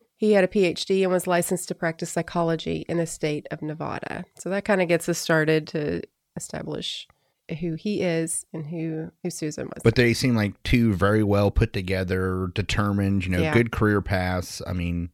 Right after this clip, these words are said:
Speaker 2: what could go
Speaker 1: Mm-hmm.
Speaker 2: wrong?
Speaker 1: I know. Well, if we haven't learned anything from this podcast over the past several years, it's that there really are no boundaries when it comes to the things that people can, people do, whether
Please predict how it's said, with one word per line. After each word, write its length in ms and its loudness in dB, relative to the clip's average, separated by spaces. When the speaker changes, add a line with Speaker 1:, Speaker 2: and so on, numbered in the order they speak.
Speaker 2:
what 180 2
could 160 0
go 100 4
Speaker 1:
Mm-hmm. 80 2
Speaker 2:
wrong? 240 0
Speaker 1:
I 140 -4
know. 380 -6
Well, 400 6
if 240 2
we 140 8
haven't 240 8
learned 180 8
anything 720 4
from 300 0
this 160 0
podcast 560 2
over 100 2
the 60 -4
past 240 0
several 180 -2
years, 280 2
it's 160 -6
that 320 4
there 440 6
really 560 4
are 120 8
no 160 4
boundaries 640 4
when 120 2
it 80 -2
comes 300 -2
to 400 0
the 200 -2
things 280 0
that 160 -4
people 260 -2
can, 280 -4
people 220 2
do, 420 4
whether 440 6